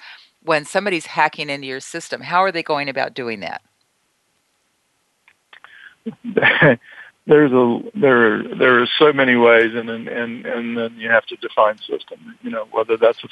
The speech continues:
Speaker 2: phone, how I hack a phone, uh, an
Speaker 1: Okay.
Speaker 2: iPhone versus how I hack a Android, or two different avenues. Uh, whether how I hack a computer network, how I, how I get into a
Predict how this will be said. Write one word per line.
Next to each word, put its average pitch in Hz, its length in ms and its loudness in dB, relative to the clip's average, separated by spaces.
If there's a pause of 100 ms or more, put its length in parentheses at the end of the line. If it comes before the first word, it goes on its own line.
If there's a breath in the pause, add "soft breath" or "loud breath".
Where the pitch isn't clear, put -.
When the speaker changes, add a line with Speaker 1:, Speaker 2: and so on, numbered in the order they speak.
(160)
Speaker 2:
phone, 110 320 4
how 117 220 2
I 117 100 6
hack 117 280 2
a 113 40 -8 (240)
phone, 113 460 4 (400 soft breath)
uh, 110 340 6
an 117 140 6
Speaker 1:
Okay. 123 260 4
Speaker 2:
iPhone 117 320 4
versus 113 400 2
how 123 140 4
I 117 100 6
hack 123 280 4
a 117 180 4 (480 loud breath)
Android, 117 680 6
or 90 60 -2
two 123 300 2
different 123 440 2 (480)
avenues. 117 680 4
Uh, 117 140 6
whether 123 480 6
how 120 220 4
I 120 120 6
hack 123 300 2
a 120 60 -2
computer 143 840 2
network, 107 500 2
how 131 200 6
I, 117 180 6 (380 loud breath)
how 131 180 6
I 127 100 8
get 123 220 6
into 123 920 6
a 120 540 4